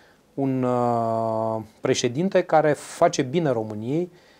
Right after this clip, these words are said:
care ține România pe direcția cea bună în acest moment, în fața unui asalt al Partidului Social Democrat, care este garantul, uh, uh,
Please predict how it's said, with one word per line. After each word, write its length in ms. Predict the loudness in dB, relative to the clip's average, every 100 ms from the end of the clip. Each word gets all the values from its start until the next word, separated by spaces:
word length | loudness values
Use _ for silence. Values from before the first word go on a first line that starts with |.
| _
care 220 | 0 0 0
ține 340 | -2 0 4
România 380 | 4 4 2 2
pe 100 | 0
direcția 440 | -2 -2 0 -2
cea 160 | 0 -2
bună 220 | 0 0
în 80 | 0
acest 300 | -2 -4 -6
moment, 360 | -4 -4 -4 -2
în 80 |
fața 280 | 2 2 2
unui 260 | 2 2 0
asalt 580 | 0 2 4 4 2 -12 _ -20 -18 -4
al 100 | -4
Partidului 520 | 0 -2 -2 -4 -4
Social 400 | -4 -6 -2 0
Democrat, 520 | 0 -6 -4 0 0 -2 -20 -20 _
care 180 | 0 4
este 220 | 4 2
garantul, 840 | 2 4 6 4 2 0 2 2 0 -6 _
uh, 460 | -6 -2 0 0 -2 -4 -14 -10
uh, 280 | -6 -4